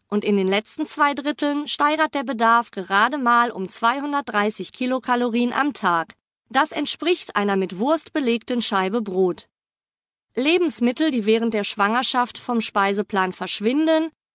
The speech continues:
sind unter anderem solche, die Krankheitserreger enthalten und damit für das ungeborene Kind und für die werdende Mutter sehr schädlich sein könnten.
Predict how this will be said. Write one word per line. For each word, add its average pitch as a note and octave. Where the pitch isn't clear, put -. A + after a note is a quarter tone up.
sind D4
unter C4
anderem G3+
solche, D4+
die A3
Krankheitserreger G#3+
enthalten C#4
und C4
damit D4+
für A#3
das F#3+
ungeborene G3+
Kind F4
und D4
für D4
die C#4
werdende A#3
Mutter A#3
sehr G3+
schädlich G3
sein F3
könnten. F3+